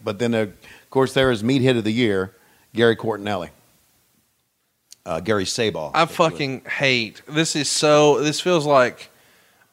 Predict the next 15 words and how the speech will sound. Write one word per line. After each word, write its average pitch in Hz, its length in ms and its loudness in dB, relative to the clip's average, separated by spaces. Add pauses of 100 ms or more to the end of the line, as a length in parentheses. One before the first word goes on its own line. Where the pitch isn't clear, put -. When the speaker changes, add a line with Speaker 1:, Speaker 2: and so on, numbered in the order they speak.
(140)
Speaker 2:
Glow. 113 680 0 (400)
You 170 140 -2
remember, 240 180 2
like, 156 200 4
the 139 80 -4
really 139 360 0
cheesy, 135 520 -2
corny 127 600 -2
shit - 320 -2
that 78 160 -8
Glow 123 320 0
would 120 160 -6
do 123 160 -4
sometimes? 123 480 -4
Speaker 1:
Yeah. 101 220 -2